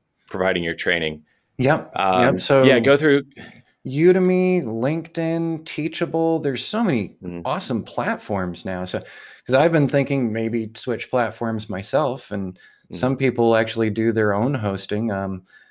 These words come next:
Speaker 2: uh, another, I don't know if you've followed G M six at all on YouTube.
Speaker 1: Mm-hmm.
Speaker 2: Um, I like his modeling information, and he's launched a whole new thing this year as well. So, um, you know, I've been using Udemy,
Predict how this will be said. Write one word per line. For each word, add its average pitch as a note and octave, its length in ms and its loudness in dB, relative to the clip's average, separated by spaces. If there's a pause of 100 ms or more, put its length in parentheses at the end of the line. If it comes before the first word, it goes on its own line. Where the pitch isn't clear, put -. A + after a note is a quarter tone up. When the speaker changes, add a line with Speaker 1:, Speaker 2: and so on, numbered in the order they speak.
(200)
Speaker 2:
uh, G2+ 200 -2
another, A2+ 500 4
I A2+ 140 4
don't A2 180 2
know A2+ 140 2
if G#2+ 120 -2
you've G#2 200 -4
followed A2+ 480 2
G A2+ 200 -2
M A2 220 0
six - 380 -6
at G#2 80 -4
all G2 420 0
on G2+ 320 -6
YouTube. G2 540 -6 (400)
Speaker 1:
Mm-hmm. E2+ 260 -14
Speaker 2:
Um, G2 840 0 (180)
I G2 320 -4 (520)
like G#2+ 260 2
his G#2+ 200 -2
modeling G2+ 540 0
information, G2+ 640 -2
and G#2 160 -2
he's G#2+ 320 -4
launched G2+ 400 -2
a - 20 -2
whole G2 220 -4
new G2+ 180 -2
thing G2+ 300 -4
this G2 240 -6
year G#2 160 2
as G#2 160 -2
well. - 340 -2 (640)
So, G2+ 440 4
um, F#2+ 500 0
you G2+ 100 -4
know, G2 140 -2
I've A2 240 0
been A2 140 2
using G#2+ 420 0
Udemy, B2+ 480 0